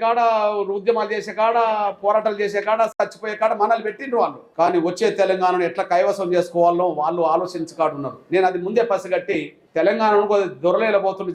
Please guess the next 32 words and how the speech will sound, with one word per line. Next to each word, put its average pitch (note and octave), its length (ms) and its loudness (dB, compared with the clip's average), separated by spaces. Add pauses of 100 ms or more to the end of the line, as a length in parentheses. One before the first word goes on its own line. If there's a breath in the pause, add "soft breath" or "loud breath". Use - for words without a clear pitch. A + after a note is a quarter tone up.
జాగ్రత్త E3 340 -4
అని D#3+ 140 -8
రాశాను. - 320 -10 (200)
రెండు G3 200 2
వేల G3+ 120 4 (100)
రెండు, G3+ 160 0 (100)
రెండు F#3+ 160 2
వేల F#3+ 160 0
మూడులో F#3 260 0
రాశాను. D#3 360 -4 (180)
సామాజిక A3 420 2 (140)
తెలంగాణ G3+ 340 2 (120)
రాకపోతే F3+ 500 -2 (300)
మా F3 60 0 (140)
ఎస్సీ, G#3 280 -8
ఎస్టీ, A3+ 220 -6
బీసీ G#3 280 -10
మా F3+ 120 0
ఇంటి F#3 180 -4
వరకు F3+ 300 -2
న్యాయం E3+ 260 0
జరగదు. D3+ 320 -2 (560)
ఇక F3+ 60 -2 (400)
ఎస్సీ, C#4 240 -4 (140)
ఎస్టీ, B3 220 -4
బీసీలకు A#3 400 -4
న్యాయం G#3+ 240 -2
జరగని G#3 300 -2
తెలంగాణ G3+ 340 0
ఎవరి F#3+ 180 0
కోసం F#3+ 240 0
అంటే F#3 180 2